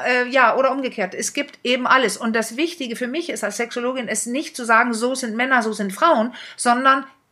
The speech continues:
ich gucke das Brems- und Gasmodell an. Wie ist hier diese Person und wie ist diese?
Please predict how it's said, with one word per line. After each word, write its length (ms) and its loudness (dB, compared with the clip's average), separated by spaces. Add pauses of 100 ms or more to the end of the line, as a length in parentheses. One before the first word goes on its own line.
(140)
ich 220 -4
gucke 220 0
das 220 0
Brems- 260 -4
und 80 -4
Gasmodell 540 2
an. 240 2 (100)
Wie 260 -4
ist 120 -2
hier 220 0
diese 320 -2
Person 360 -4
und 140 -8
wie 100 -6
ist 160 -14
diese? 300 -10